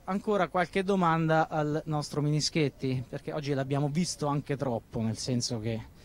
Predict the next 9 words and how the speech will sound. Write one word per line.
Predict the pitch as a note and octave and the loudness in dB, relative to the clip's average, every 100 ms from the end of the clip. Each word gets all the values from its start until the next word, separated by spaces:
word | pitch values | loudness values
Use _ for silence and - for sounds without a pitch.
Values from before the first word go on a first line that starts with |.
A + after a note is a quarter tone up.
| - - G3 - - D#3+ | -20 -20 -20 -20 -12 -10
l'abbiamo | - E3+ G3 | 0 2 6
visto | A#3 F3+ F#3 | 6 6 2
prima | F3+ G#3 | 4 4
di | F3+ | 4
gara | E3+ F3 | 2 4
uno, | G3 F#3+ E3 D#3 | 4 2 0 2
dopo, | F3 F3 | 2 2
eccetera. | D3 - C3 C#3 | 0 -2 0 2
Adesso? | D3+ F3 - F#3+ F#3+ | 4 4 6 4 4